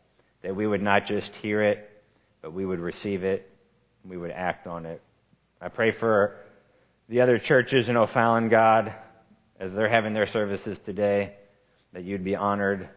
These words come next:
and glorified in their services as well, that the preaching of your word would go forth, um, throughout O'Fallon,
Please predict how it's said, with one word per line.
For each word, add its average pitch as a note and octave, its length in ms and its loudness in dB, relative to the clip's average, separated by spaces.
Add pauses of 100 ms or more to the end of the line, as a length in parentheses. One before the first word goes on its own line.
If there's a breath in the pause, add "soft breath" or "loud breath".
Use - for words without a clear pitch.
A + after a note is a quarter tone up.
(120)
and F#2+ 140 -14
glorified F#2+ 600 2
in F2+ 160 -8
their F#2+ 120 -2
services F#2 580 -6
as E2 140 -12
well, F#2 500 0 (540 soft breath)
that - 100 -16
the - 60 -14
preaching G2+ 400 -8
of F2+ 80 -6
your F#2+ 140 -4
word F#2+ 240 0
would F2 160 -8
go F2+ 100 -2
forth, F2+ 460 -6 (600)
um, E2 200 -12
throughout F#2 380 0
O'Fallon, F2+ 720 -6